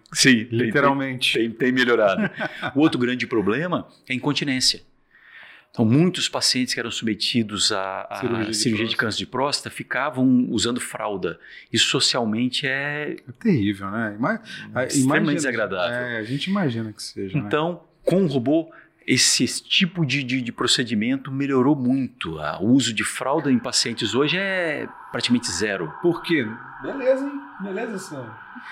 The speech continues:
Speaker 2: É porque a rua é aqui <laughs> atrás, aí passa aqui e a gente ficou vendo tudo.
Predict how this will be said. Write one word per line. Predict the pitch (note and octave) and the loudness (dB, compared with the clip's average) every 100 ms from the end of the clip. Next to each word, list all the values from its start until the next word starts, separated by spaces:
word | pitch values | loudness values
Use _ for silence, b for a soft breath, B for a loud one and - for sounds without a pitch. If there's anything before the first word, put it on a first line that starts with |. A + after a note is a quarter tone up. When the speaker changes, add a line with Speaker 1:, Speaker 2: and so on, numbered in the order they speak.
| B C#3+ | B -2
Speaker 2:
É | |
porque | C3 E3+ | 2 4
a | |
rua | C#3 D3 F3 | 4 2 2
é | C3+ | 0
aqui | - C3 G2 | -4 -8 -6
<laughs> | C#3 | -4
atrás, | C3 A2+ - E3 F#3 D3+ | -4 -4 -4 -2 -2 -2
aí | |
passa | D3+ D#3+ E3 D#3 | -4 -4 -4 -6
aqui | B2+ F3 | -10 -8
e | G3 | -6
a | E3+ | -6
gente | F3+ | -6
ficou | D3+ - E3 | -6 -6 -6
vendo | E3+ E3+ - | -6 -8 -4
tudo. | B2+ A#2+ | -4 -4